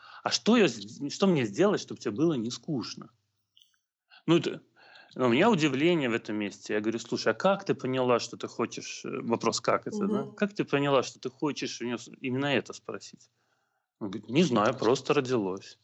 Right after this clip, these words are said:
Speaker 1: И я вот помогаю этот вопрос раскрутить. Я спрашиваю: "А что ты чувствовала вот в тот момент, когда он говорил, это скучно?" И она говорит: "Стыд, вину, раздражение, обиду,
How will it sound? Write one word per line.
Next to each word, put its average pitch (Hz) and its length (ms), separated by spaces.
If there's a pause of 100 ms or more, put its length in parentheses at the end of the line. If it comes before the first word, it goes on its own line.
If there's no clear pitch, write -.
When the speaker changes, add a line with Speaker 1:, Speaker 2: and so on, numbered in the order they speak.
(460)
Speaker 1:
И 123 60
я 156 80
вот 165 120
помогаю 185 360
этот - 200
вопрос 147 420
раскрутить. 117 540
Я 113 60
спрашиваю: 123 360
"А 117 40
что - 160
ты 226 140
чувствовала 104 680
вот 98 120
в - 40
тот 110 160
момент, 151 420
когда 117 360
он 117 100
говорил, 110 300
это - 120
скучно?" - 480 (800)
И 131 60
она 123 120
говорит: 117 320 (720)
"Стыд, - 760 (360)
вину, 123 800 (420)
раздражение, 127 1400 (260)
обиду, 135 1080